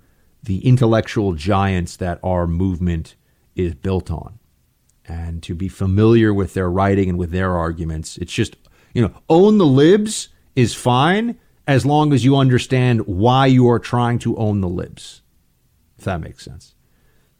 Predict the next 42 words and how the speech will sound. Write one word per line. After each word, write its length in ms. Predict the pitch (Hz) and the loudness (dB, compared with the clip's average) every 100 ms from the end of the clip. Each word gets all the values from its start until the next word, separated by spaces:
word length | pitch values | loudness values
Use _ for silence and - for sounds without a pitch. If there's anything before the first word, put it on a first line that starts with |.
| _ _ - | _ _ -10
And 340 | 92 95 95 - _ - | -6 -4 -4 -8 _ -8
if 100 | 90 | 0
you 80 | |
want 220 | 120 180 185 | 4 4 2
to 40 | |
understand 460 | 147 135 139 139 110 | 2 0 0 0 2
why 320 | 120 120 120 | 2 2 0
you 240 | 113 110 | 0 -4
should 220 | 101 107 | -6 -6
own 160 | 98 101 | -4 -4
the 80 | 98 | -4
libs, 500 | 92 92 90 - - _ _ _ _ _ | -4 -4 -6 -10 -20 _ _ _ _ _
uh, 260 | 95 92 92 - | -8 -8 -10 -10
you 240 | 104 107 | -4 0
need 120 | 117 | 2
to 60 | 107 | 2
read 200 | 107 95 | 0 0
people 240 | 101 95 | -2 -2
like 100 | 95 | -4
Doctor 280 | - 87 87 | -4 -6 -8
Thomas 320 | - 82 85 | -10 -10 -10
Sowell. 280 | - - - _ _ _ _ _ _ _ _ | -14 -16 -20 _ _ _ _ _ _ _ _
You 80 | - | -18
know, 180 | 95 82 - | -18 -18 -14
you, 360 | 117 95 98 | -12 -8 -8
you 180 | 98 101 | -4 0
need 320 | 101 113 117 | 2 2 0
to 280 | - 104 92 | 0 -2 -2
be 200 | 87 101 | -4 -6
familiar 580 | 95 101 104 104 101 92 | -4 0 2 2 2 0
with 280 | 90 90 - _ _ - | -2 -4 -8 _ _ -6
the 140 | 92 | 0
arguments 360 | 101 107 98 90 | 2 2 0 -2
he 60 | |
makes 220 | 98 90 - | -2 -4 -4
about 140 | 90 | -4
economics 500 | 92 101 104 104 - | -4 -2 0 -2 -4
and 100 | 90 | -6
how 100 | 90 | -6
that 100 | 90 | -6
affects 260 | 87 87 87 | -6 -8 -10
politics. 560 | - 107 104 - 85 | -4 -2 -2 -4 -8